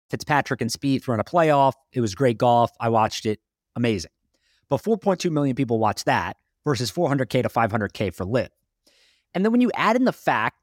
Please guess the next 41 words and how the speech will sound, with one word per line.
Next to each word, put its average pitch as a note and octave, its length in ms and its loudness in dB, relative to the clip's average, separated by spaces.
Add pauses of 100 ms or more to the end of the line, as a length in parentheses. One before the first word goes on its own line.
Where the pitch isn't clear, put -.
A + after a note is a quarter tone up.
that A2+ 140 -4
liv D3+ 220 0
Golf C#3+ 360 2
is B2 80 -4
already C#3 380 2
reportedly B2 480 0
cutting A2+ 260 0
expenses G#2 500 -4
across G#2+ 380 -2
the G#2 80 -10
board. C3 340 0 (240)
I A#2 80 -2
know C3 240 4
people C3+ 300 0
have A#2+ 80 0
already B2+ 220 2
seen, B2+ 300 0
and A2+ 80 0
I've A2+ 160 0
heard D3+ 280 0
from A2 300 -4
people B2 340 0
that A2 240 0
work C#3 260 -2
or, A2 120 4
or A2+ 340 0
are A2+ 180 0
involved A#2+ 380 2
somewhat B2+ 240 -2
directly A#2+ 380 0
with C3+ 180 -2
the C3+ 80 -4
tour, - 240 -14 (580)
that C#3 120 2
they're C#3+ 100 2
no D#3 160 4
longer D#3 260 2
covering C3 380 0
travel A#2 320 2
expenses A2+ 460 -4
for - 160 -6